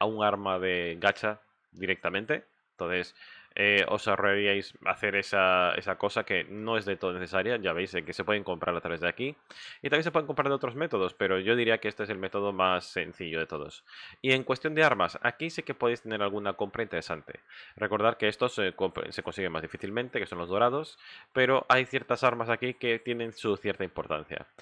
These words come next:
Eh, se consiguen muy fácilmente alguna de ellas, por ejemplo estas dos las vais a conseguir con pestañear, básicamente. Pero,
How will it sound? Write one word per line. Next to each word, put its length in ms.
Eh, 160
se 120
consiguen 360
muy 260
fácilmente 480
alguna 300
de 140
ellas, 200
por 120
ejemplo 260
estas 240
dos 320
las 140
vais 160
a 20
conseguir 300
con 140
pestañear, 580
básicamente. 720
Pero, 640